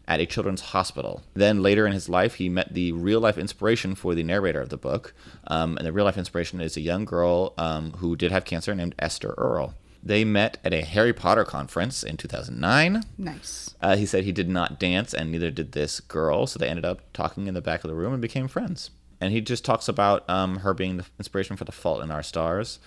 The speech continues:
Speaker 1: Here's a quote from him. "I could never have written this if I hadn't known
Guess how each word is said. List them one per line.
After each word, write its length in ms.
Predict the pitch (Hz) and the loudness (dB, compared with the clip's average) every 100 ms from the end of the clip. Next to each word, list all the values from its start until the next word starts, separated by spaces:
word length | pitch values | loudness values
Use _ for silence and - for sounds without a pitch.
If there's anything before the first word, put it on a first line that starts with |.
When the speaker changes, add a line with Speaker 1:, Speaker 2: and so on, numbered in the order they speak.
| - - - | -20 -20 -4
Speaker 1:
Here's 160 | 123 | 0
a 40 | 113 | 4
quote 220 | 110 90 | 4 4
from 160 | 87 87 | 2 0
him. 280 | 82 85 - - - - - - | 0 -2 -8 -18 -20 -20 -12 0
"I 100 | 98 | 2
could 220 | - 98 | 4 0
never 300 | 104 135 143 | 2 2 2
have 160 | 139 113 | 2 0
written 200 | 98 92 | 0 0
this 140 | 90 | -4
if 80 | - | -2
I 60 | 82 | -2
hadn't 220 | 87 82 | 0 -2
known 200 | 80 80 | -4 -6